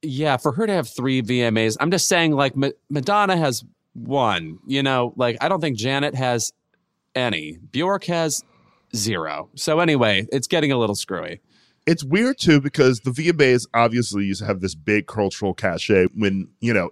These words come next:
Speaker 2: M T V was a thing.
Speaker 1: Yeah, right.
Speaker 2: When it used to air videos, not to be that, those people, but, you know,
Speaker 1: Right.
Speaker 2: it used to air videos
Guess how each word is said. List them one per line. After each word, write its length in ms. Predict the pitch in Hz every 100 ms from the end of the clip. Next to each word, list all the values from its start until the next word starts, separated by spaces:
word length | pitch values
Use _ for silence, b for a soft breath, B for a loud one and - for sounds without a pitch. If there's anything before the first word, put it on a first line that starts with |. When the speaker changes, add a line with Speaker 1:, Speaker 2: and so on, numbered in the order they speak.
| -
Speaker 2:
M 140 | 120
T 160 | 101 117
V 160 | 110
was 220 | 104 98 -
a 80 | 98
thing. 420 | - - 73 - - _ _ _ _ -
Speaker 1:
Yeah, 240 | 98 82 -
right. 180 | 104 82
Speaker 2:
When 120 | 113
it 100 | 139
used 280 | 135 160 -
to 140 | 170
air 160 | 151 147
videos, 560 | 135 135 117 92 82 -
not 140 | 98
to 80 | 107
be 120 | 123
that, 240 | 123 113 -
those 180 | 123 123
people, 440 | - 147 - 80 82
but, 280 | 110 90
you 100 | 110
know, 180 | 120 87
Speaker 1:
Right. 200 | 107 104 -
Speaker 2:
it 100 | 123
used 160 | 160
to 100 | -
air 140 | 160 160
videos 580 | 151 180 139 113 110